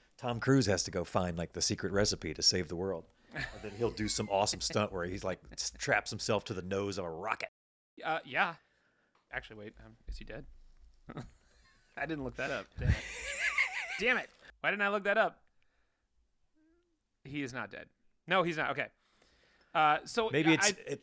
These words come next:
Speaker 1: surgically implanted somewhere underneath his skin.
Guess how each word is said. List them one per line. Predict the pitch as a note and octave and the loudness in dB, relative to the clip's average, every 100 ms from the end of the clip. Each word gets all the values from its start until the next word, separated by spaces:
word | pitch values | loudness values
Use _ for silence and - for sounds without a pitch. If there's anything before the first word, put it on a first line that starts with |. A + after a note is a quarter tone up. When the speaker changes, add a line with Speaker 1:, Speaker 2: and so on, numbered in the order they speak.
| - - | -10 -2
Speaker 1:
surgically | - D#3+ C#3 D3+ | 2 4 2 2
implanted | C3+ - C3+ C3 | 0 2 2 4
somewhere | - B2+ B2+ | 4 6 8
underneath | B2 A#2+ | 8 6
his | G#2 F2 | 4 4
skin. | - C3 G2 - | 4 4 4 0